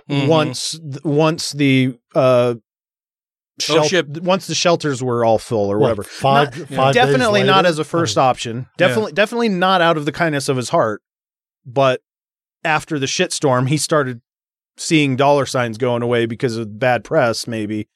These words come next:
Speaker 2: and was like, "Oh shit, well."
Speaker 1: People with cameras are gonna show up here. We
Speaker 2: Yeah.
Speaker 1: should, uh, make this look somewhat like we were going to be helping people.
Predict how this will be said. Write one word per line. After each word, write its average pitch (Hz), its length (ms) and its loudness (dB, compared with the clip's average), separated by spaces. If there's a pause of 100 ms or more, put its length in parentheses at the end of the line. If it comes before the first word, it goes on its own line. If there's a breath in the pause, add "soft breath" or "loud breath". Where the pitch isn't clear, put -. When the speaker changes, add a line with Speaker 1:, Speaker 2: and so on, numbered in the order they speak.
(220 soft breath)
Speaker 2:
and 123 100 -2
was 117 120 -4
like, 117 160 0
"Oh 123 160 2
shit, 117 320 0
well." 117 340 0 (160 soft breath)
Speaker 1:
People 165 300 0
with 147 140 -2
cameras 160 360 0
are 131 60 -4
gonna 127 180 0
show 127 240 0
up 120 100 -2
here. 123 220 -2
We 151 60 2
Speaker 2:
Yeah. - 80 2
Speaker 1:
should, 127 180 -6
uh, 120 540 2
make 127 300 -2
this 127 340 -4
look 147 440 -2 (440)
somewhat 120 600 -2
like 120 300 -4
we 127 140 -2
were 117 280 -2 (380)
going 156 240 2
to 147 80 -2
be 139 140 0
helping 131 340 -2
people. 131 400 -2